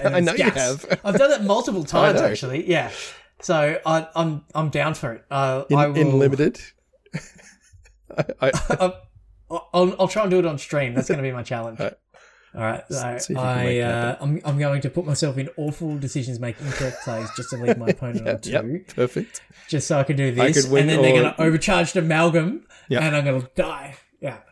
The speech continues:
Speaker 1: So, but yeah, it's, uh, I, I think this card's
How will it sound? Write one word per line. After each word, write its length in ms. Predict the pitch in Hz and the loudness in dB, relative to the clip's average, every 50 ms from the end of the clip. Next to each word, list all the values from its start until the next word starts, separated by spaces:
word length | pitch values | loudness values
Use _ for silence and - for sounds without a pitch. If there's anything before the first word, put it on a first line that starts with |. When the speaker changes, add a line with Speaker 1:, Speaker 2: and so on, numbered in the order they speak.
| _ _ - - - - - - - | _ _ -20 -20 -20 -20 -20 -16 -10
Speaker 1:
So, 260 | - 143 120 117 110 - | -6 -6 -6 -6 -4 -2
but 260 | - 185 - - - | -2 -2 0 -2 -2
yeah, 160 | 180 165 131 135 - | -2 -2 -2 -4 -6
it's, 300 | 156 147 - - - - | -8 -8 -6 -4 0 2
uh, 560 | 156 143 135 135 135 131 131 135 135 139 143 - - _ _ _ _ _ | 2 2 2 2 2 2 2 2 0 0 -2 -6 -10 _ _ _ _ _
I, 220 | - 156 - - 160 | -6 -4 -2 -2 0
I 20 | |
think 140 | 156 180 180 | 0 0 0
this 180 | 160 143 - - | -2 -6 -4 -2
card's 460 | 170 147 127 110 - - - - | -2 -2 -2 -4 -6 -12 -14 -14